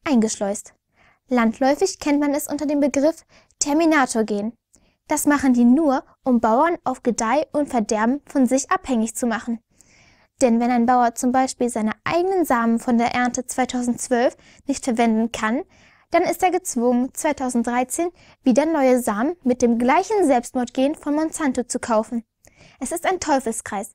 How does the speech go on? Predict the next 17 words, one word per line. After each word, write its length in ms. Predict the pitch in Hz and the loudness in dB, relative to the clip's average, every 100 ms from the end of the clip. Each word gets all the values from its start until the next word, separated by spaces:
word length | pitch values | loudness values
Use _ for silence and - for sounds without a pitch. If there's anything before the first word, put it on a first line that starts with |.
| _ - | _ -8
aus 160 | 240 | -8
dem 140 | - 247 | -2 0
man 220 | 226 240 | 2 2
nicht 260 | 285 - - | 2 0 -2
so 80 | |
leicht 320 | 285 233 240 - | 0 0 -2 -2
wieder 220 | 262 269 | 0 0
rauskommt. 540 | 208 - - - - _ _ - - - - | -4 -6 -12 -16 -20 _ _ -20 -20 -12 2
Denn 140 | 233 | 2
damit 320 | 277 277 220 | 4 0 -2
ist 200 | - - | -4 -8
doch 60 | 220 | -2
nicht 300 | 240 285 - | 0 0 0
genug. 460 | 277 247 190 - _ _ _ - _ | 2 2 0 -6 _ _ _ -20 _
Wenn 140 | - 269 | 0 2
ein 160 | 269 | 4
Bauer 340 | 247 240 208 | 4 2 0